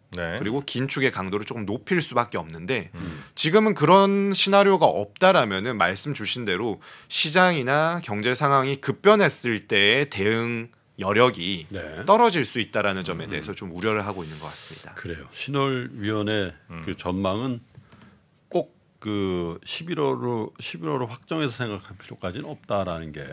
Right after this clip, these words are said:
Speaker 1: 네.
Speaker 3: 어제 발표의 뉘앙스였던 것 같다.
Speaker 1: 음.
Speaker 3: 이런
Speaker 2: 네.
Speaker 3: 말씀이신 것 같고. 국내 얘기로 좀 돌아와
Speaker 1: 음.
Speaker 3: 볼게요. 사실 지금 삼 년 만기 국채 금리가 얼마나 됐죠?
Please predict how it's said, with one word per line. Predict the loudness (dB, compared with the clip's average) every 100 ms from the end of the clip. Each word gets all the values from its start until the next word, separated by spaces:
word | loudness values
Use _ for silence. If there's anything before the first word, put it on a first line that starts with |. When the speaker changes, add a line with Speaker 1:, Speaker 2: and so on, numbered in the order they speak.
| -14 -6
Speaker 1:
네. | -4 -2
Speaker 3:
어제 | -2 -4
발표의 | -6 -8 -10 -10 -8 -8 -8
뉘앙스였던 | -8 -8 -8 -12 -12 -14
것 | -14
같다. | -18 -14 -12
Speaker 1:
음. | -10 -8 -6
Speaker 3:
이런 | -6 -6
Speaker 2:
네. |
Speaker 3:
말씀이신 | -8 -10 -12 -14 -14
것 |
같고. | -14 -12 -8 -6 -8
국내 | -2 4 8 8
얘기로 | 6 2 -2
좀 | -4 -4 -8 -16
돌아와 | -8 -6 -6
Speaker 1:
음. |
Speaker 3:
볼게요. | -10 -12 -12 -8 -10 -8
사실 | -8 -10 -12 -20
지금 | -6 0 0
삼 | 0 -2
년 | -2
만기 | -2 0 0 -2
국채 | -6 -4
금리가 | -2 -2 -4
얼마나 | -6 -4 -2 -2 -6 -14
됐죠? | -12 -10 -12